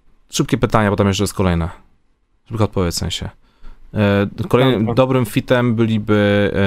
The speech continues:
Speaker 1: em, dajcie
Speaker 2: Atlanta.
Speaker 1: go do Hornets. Atlanta?
Speaker 2: Atlan-, Trey ci poda więcej niż LaMelo.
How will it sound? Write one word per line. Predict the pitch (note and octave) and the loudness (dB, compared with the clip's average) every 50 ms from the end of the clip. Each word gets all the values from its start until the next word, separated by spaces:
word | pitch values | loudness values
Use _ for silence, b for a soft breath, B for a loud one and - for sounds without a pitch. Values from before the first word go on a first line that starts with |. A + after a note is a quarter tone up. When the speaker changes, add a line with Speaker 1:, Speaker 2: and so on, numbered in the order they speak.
| F#2+ F#2+ F#2+ F#2+ F#2+ F#2+ F#2+ F#2 F#2 F#2 F#2+ F#2+ F#2 F#2 F#2 F#2 | 2 2 2 2 0 0 0 0 0 0 0 0 0 0 -2 -2
Speaker 1:
em, | F#2 F#2 F#2 F#2+ F#2 F#2 F#2 F#2 - _ _ _ _ _ _ _ _ _ _ _ _ _ _ _ _ _ _ _ _ _ _ _ _ | -2 -2 -2 0 0 -2 -2 -4 -8 _ _ _ _ _ _ _ _ _ _ _ _ _ _ _ _ _ _ _ _ _ _ _ _
dajcie | A#2+ - A#3+ - - | -2 -2 0 0 0
Speaker 2:
Atlanta. | C#3 | 0
Speaker 1:
go | A#2+ G2 | 2 2
do | G2 F#2 | 0 -2
Hornets. | - - F2+ E2+ E2 D#2+ D#2 - - _ _ _ _ _ _ _ _ _ _ _ _ _ _ _ _ _ _ _ _ _ _ _ _ _ _ _ _ _ _ _ _ _ _ _ _ - | -2 -4 -4 -4 -4 -6 -8 -12 -18 _ _ _ _ _ _ _ _ _ _ _ _ _ _ _ _ _ _ _ _ _ _ _ _ _ _ _ _ _ _ _ _ _ _ _ _ -14
Atlanta? | - - A#2+ D#3 F#3 - G3 | -4 -2 -2 -2 0 -4 -8
Speaker 2:
Atlan-, | - B2 - D3+ D#3 D#3+ D#3 - - _ _ - _ | -10 -6 -2 0 0 0 0 -2 -6 _ _ -20 _
Trey | - E3 F3+ F#3 | -2 0 0 0
ci | F3 - - | -2 -4 -2
poda | F3 E3 D#3+ D3+ | 0 0 2 2
więcej | D3+ D3+ D3 C#3 - B2 | 2 0 -2 -2 -4 -6
niż | A#2 A2+ | -4 -4
LaMelo. | G#2+ A2 A2 A2 G#2+ G#2+ G#2+ G#2 | -4 -4 -4 -4 -6 -8 -10 -12